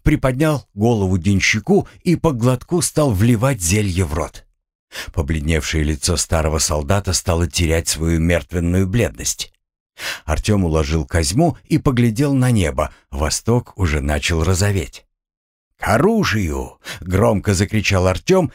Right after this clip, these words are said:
и лагерь мгновением позже загудел, как растревоженный улей. Он дождался, пока подбегут капралы, и приказал тихим голосом, в котором не было даже тени гнева:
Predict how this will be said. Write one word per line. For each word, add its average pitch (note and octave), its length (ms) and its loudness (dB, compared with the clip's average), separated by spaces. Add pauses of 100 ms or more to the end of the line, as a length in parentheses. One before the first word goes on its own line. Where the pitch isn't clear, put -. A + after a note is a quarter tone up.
и D#3 100 2
лагерь C#3+ 440 2
мгновением G#2+ 800 2
позже C#3+ 400 2
загудел, A#2+ 520 2
как C3+ 240 -2
растревоженный G#2+ 800 0
улей. C#2+ 420 -4 (600)
Он E2 160 0
дождался, D#2 580 0
пока D#2+ 360 0
подбегут E2+ 560 -2
капралы, C3 600 0 (140)
и E3 120 2
приказал D3+ 540 0
тихим D3+ 420 0
голосом, F2+ 480 -2 (100)
в - 120 -20
котором E2+ 420 2
не E2+ 140 4
было D#2+ 220 2
даже E2+ 300 0
тени G#2 380 0
гнева: G#2 420 -2